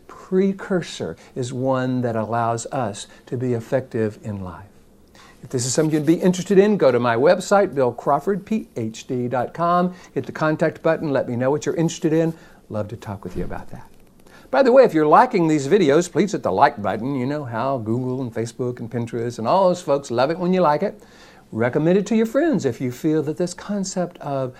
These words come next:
the reputation gets there before you do would be valuable for them. You think they would like that. In the meantime, here is to you. Bring in more clarity, confidence, creativity to everything you do.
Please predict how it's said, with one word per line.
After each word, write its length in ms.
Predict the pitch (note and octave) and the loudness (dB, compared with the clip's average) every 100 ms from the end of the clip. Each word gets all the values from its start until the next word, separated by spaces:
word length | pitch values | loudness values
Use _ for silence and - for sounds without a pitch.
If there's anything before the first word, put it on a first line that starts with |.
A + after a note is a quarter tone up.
| - - | -20 -14
the 100 | B2+ | -8
reputation 720 | C#3+ E3+ D#3+ D3 D#3+ D#3 B2 | -6 -4 -4 -2 -4 -2 -6
gets 260 | C3 D3+ - | -6 -10 -4
there 180 | D#3 | -2
before 360 | C#3 C#3 D3 C3+ | -2 -4 -4 -2
you 220 | B2+ C#3 | -2 -2
do 180 | A#2+ G#2 | -2 -4
would 140 | G#2+ | -6
be 160 | A2+ B2+ | -6 -6
valuable 600 | A#2 A#2+ A#2+ B2 A#2 A#2 | -2 0 0 0 -4 -6
for 160 | A2+ G#2+ | -8 -10
them. 240 | G#2+ G#2 | -8 -8
You 100 | A2 | -10
think 280 | C3+ B2 - _ - | -10 -12 -14 _ -20
they 280 | - G#2+ G2+ | -12 -6 -4
would 140 | F#2 F2 | -4 -8
like 220 | D2+ - | -14 -20
that. 180 | - - _ _ _ - - - - _ F3+ | -20 -20 _ _ _ -20 -20 -20 -20 _ 2
In 180 | A3 | 6
the 80 | A#3 | 8
meantime, 600 | A3+ A3+ A3 F3+ C#3 A#2+ | 8 6 4 2 0 0
here 160 | C3+ F3+ | 2 4
is 120 | F#3 | 4
to 100 | F#3 | 4
you. 300 | F3 F#3 D3 | 4 4 4
Bring 240 | G2+ C3 F3 | 2 2 2
in 120 | G3 | 2
more 180 | G3+ G3 | 0 -2
clarity, 560 | - F#3+ F#3 B2+ A#2+ | -4 0 2 2 -2
confidence, 680 | B2 - E3 D#3+ - - - | -10 -2 -2 -2 -6 -12 -14
creativity 800 | - - F3+ E3+ E3 F3+ D#3+ B2 | -4 2 4 4 4 2 0 0
to 140 | B2 - | -2 2
everything 500 | F3+ C3 A2 G#2+ A#2 | 2 2 -2 -2 0
you 140 | G3+ | 0
do. 400 | C3 C#3 D#3+ F#3 | 2 4 4 2